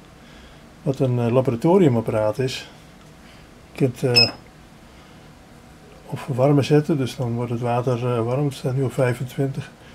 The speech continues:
Volgens mij staat hij op ergens vijfendertig ingesteld. Maar met een lagere temperatuur werkt het wel. Maar het andere ding, daar moest gewoon water in. Dat, eh, kan bij deze ook. Je kunt hier ook, eh, een drupje afwasmiddel erbij doen, dan werkt het beter. De wat duurdere, dan moet je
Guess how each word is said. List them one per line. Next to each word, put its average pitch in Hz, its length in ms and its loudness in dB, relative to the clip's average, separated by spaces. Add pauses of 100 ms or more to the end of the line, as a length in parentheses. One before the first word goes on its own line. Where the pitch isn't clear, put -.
(200)
Volgens 135 120 -2
mij 127 100 0
staat 131 220 -4
hij 139 80 -2
op 127 120 -8
ergens 123 280 -4
vijfendertig 131 680 -2
ingesteld. 131 580 -6 (520)
Maar 135 100 2
met 135 120 2
een 131 80 4
lagere 127 360 6
temperatuur 123 460 -4
werkt 117 180 -4
het 131 140 -6
wel. 127 120 -6
Maar 131 120 -2
het 151 120 0
andere 175 260 4
ding, 165 120 2
daar 156 120 6
moest 147 180 2
gewoon 127 180 0
water 151 360 2
in. 160 160 2
Dat, 135 160 0 (120)
eh, 135 60 -4 (340)
kan 160 200 4
bij 139 120 6
deze 131 300 2
ook. 151 160 0
Je 160 120 -4
kunt 143 160 2
hier 139 140 0
ook, 143 240 0
eh, 127 180 0 (560)
een 143 100 0
drupje 139 340 2
afwasmiddel 143 500 0
erbij 135 280 0
doen, 143 160 0
dan 131 100 -2
werkt 123 240 -4
het 120 180 -8
beter. 135 420 -4 (1200)
De 131 280 0
wat 123 180 -2
duurdere, 147 380 6
dan 127 120 2
moet 156 240 0
je 143 140 4